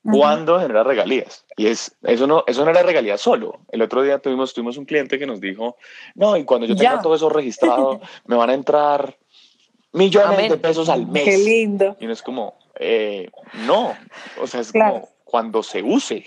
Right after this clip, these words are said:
Speaker 2: <laughs> O sea, es como si alguien la oye, ¿no? O
Speaker 1: Y
Speaker 2: sea,
Speaker 1: lo,
Speaker 2: si
Speaker 1: y lo
Speaker 2: alguna
Speaker 1: particular
Speaker 2: emisora
Speaker 1: también
Speaker 2: la
Speaker 1: es esto,
Speaker 2: pone, ¿no?
Speaker 1: es que uno
Speaker 2: Entonces
Speaker 1: pensaría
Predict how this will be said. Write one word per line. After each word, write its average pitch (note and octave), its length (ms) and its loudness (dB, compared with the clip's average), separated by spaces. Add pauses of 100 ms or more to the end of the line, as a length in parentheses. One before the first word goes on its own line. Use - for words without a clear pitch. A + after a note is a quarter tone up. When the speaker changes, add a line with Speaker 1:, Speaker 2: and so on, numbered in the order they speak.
Speaker 2:
<laughs> F#3 80 4
O G#3 40 4
sea, - 220 2
es C#3 120 -10
como D#3 260 -2
si A#2 200 -2
alguien C3+ 520 -2
la A2+ 160 2
oye, D3+ 380 0
¿no? C#3+ 160 -4
O F#3+ 80 2
Speaker 1:
Y C4+ 40 0
Speaker 2:
sea, C4+ 100 4
Speaker 1:
lo, B3 80 2
Speaker 2:
si E3+ 80 -2
Speaker 1:
y A#3 40 2
lo A#3+ 60 2
Speaker 2:
alguna A#2 180 -2
Speaker 1:
particular G#3 380 -2
Speaker 2:
emisora B3 160 2
Speaker 1:
también - 200 0
Speaker 2:
la C4+ 60 -8
Speaker 1:
es C#4 80 -10
esto, D4+ 140 2
Speaker 2:
pone, G#3+ 160 -4
¿no? G3+ 80 -8
Speaker 1:
es G3 80 -12
que - 160 -4
uno A#3+ 420 -8
Speaker 2:
Entonces B3+ 200 -4
Speaker 1:
pensaría G3+ 720 -4